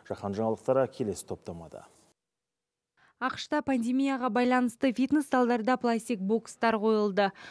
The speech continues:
Speaker 2: Бұл вирустың келушілерге жұғып кетудің алдын алу мақсатында ойлап табылған шара. Яғни спортшылар бір-бірінен арнайы қоршаулар арқылы бөлініп тұрады. Бұл өз кезегінде дерттен толық қорғамаса да,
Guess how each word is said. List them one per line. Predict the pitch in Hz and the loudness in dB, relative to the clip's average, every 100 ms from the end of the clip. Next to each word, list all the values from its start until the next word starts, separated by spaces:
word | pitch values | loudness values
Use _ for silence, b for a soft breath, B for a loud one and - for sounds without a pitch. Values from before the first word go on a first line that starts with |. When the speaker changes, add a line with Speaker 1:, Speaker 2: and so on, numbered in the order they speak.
| B | B
Speaker 2:
Бұл | - 311 277 | 2 4 6
вирустың | 269 285 269 - 294 | 4 4 2 2 2
келушілерге | - 240 233 240 240 220 254 | 4 2 2 2 2 4 2
жұғып | 196 214 285 - | 2 0 0 0
кетудің | 247 226 214 277 277 B B | 0 0 2 2 2 B B
алдын | 220 233 269 | 2 4 4
алу | 302 294 | 4 4
мақсатында | 262 247 247 240 233 226 | 2 2 -2 0 2 4
ойлап | 226 240 240 | 4 4 2
табылған | - 226 220 208 214 202 | 2 2 2 2 0 0
шара. | 214 208 196 B B 240 | 0 2 0 B B 0
Яғни | 262 294 311 | 4 4 2
спортшылар | - 254 262 - 277 277 | 2 0 0 2 2 2
бір-бірінен | 208 269 240 247 233 247 285 262 B - | 2 2 2 2 4 4 4 2 B -4
арнайы | 226 262 277 277 | 0 2 4 2
қоршаулар | - 269 - 277 269 254 233 | 2 -4 0 2 4 4 2
арқылы | 220 226 208 | 2 2 2
бөлініп | 175 226 233 233 220 | 4 4 6 4 2
тұрады. | 226 214 196 B B 196 | 2 2 2 B B 2
Бұл | 233 339 | 6 6
өз | 285 | 6
кезегінде | 262 254 233 240 302 | 2 2 2 2 2
дерттен | 208 214 208 _ 226 208 B _ | 4 2 2 _ 0 0 B _
толық | 220 247 311 - | 2 4 2 2
қорғамаса | 349 320 285 233 226 262 | 2 4 4 2 2 2
да, | 254 | 4